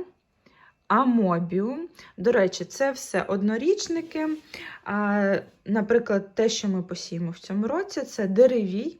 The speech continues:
багаторічник, ось такий є різновид. Він на одному місці може рости до чотирьох років.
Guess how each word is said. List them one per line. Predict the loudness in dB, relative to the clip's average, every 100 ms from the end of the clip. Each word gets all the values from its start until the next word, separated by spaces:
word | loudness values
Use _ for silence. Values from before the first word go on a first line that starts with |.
| _
багаторічник, | 0 0 2 0 2 0 0 -4 -10 -10 -10
ось | -8
такий | -10 -8 -6
є | -4 -2
різновид. | -2 -2 -2 -2 -4 -6 -8 -14 -20 -20 -16 -6
Він | -2 2
на | 2
одному | 2 0 0 -2
місці | -2 -4 -6 -2
може | -2 -2 -4 -4 -4 -6 -12 -6
рости | -4 -4 -6 -4
до | -2 -2
чотирьох | -4 -8 -6 -4 -6 -8 _ _ -12
років. | -10 -10 -12